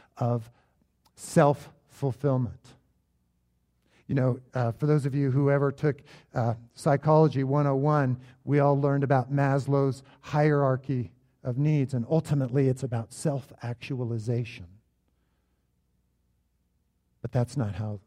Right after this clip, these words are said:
the gospel works. The gospel is about death to self. And we must count the cost.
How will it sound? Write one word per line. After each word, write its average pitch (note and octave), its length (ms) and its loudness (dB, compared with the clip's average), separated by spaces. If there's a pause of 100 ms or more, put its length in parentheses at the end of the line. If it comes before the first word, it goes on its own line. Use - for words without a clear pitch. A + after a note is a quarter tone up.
the A#2+ 80 -12
gospel G#2+ 520 -10
works. - 360 -20 (1600)
The B2 60 -8
gospel B2+ 440 -4
is A2+ 100 -6
about F#2 300 -16
death F#2 260 -14 (1080)
to B2 120 -10
self. F#2 320 -10 (2000)
And D3+ 120 2
we D#3 80 8
must D3+ 220 4
count D3+ 280 0
the D3+ 80 -4
cost. C3+ 380 -4